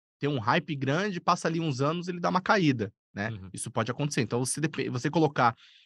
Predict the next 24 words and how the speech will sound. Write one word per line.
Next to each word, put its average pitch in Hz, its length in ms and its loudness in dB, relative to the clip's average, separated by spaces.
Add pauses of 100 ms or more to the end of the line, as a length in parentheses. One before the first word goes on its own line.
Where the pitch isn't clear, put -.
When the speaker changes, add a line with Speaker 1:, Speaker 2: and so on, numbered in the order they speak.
(200)
Speaker 1:
todas 170 280 4
as 143 100 0
suas 143 240 0
fichas - 640 -2 (100)
no, 110 440 0 (340)
no 117 140 0
Free 120 220 0
Fire 123 380 2 (200)
pode 147 180 4
não 160 100 2
ser 156 140 -2
um 156 100 0
bom 151 140 0
negócio, 151 480 4
e 180 40 4
acho 170 220 0
que 180 200 -4 (520)
esses 131 240 0
movimentos 139 440 2
que - 80 -4
a - 20 0
gente 127 100 -6
tem 127 160 -4
visto, 123 400 -2